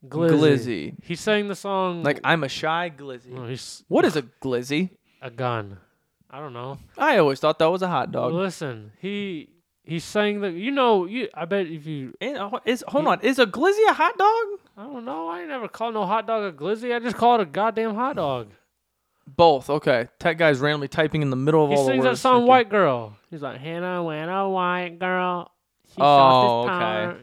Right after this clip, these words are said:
Speaker 1: Yeah. I've been listening to his album. It's pretty hard. Can't even front.
Speaker 2: Okay, so is that better than both of 'em?
Speaker 1: No.
Speaker 2: No? Certified Lover Boy tops it?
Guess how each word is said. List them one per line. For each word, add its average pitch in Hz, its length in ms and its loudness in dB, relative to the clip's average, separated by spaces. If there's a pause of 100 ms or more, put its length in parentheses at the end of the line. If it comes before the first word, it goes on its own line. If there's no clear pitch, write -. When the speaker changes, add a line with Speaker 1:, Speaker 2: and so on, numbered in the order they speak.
Speaker 1:
Yeah. 131 240 -12 (240)
I've 160 100 -6
been 185 80 -4
listening 156 260 -8
to 151 60 -6
his 165 80 -6
album. 123 440 -8
It's 135 100 -20
pretty 190 200 -2
hard. 123 380 0 (220)
Can't 151 160 -6
even 156 80 -4
front. 131 320 0 (400)
Speaker 2:
Okay, 156 240 4
so - 140 4
is 123 60 2
that 143 140 6
better 139 240 4
than 127 240 -6
both 131 220 0
of 151 80 -8
'em? 180 180 -6 (380)
Speaker 1:
No. 107 220 -12 (480)
Speaker 2:
No? 135 260 -4
Certified 143 400 0
Lover 139 160 2
Boy 139 140 0
tops 143 260 0
it? 165 120 -4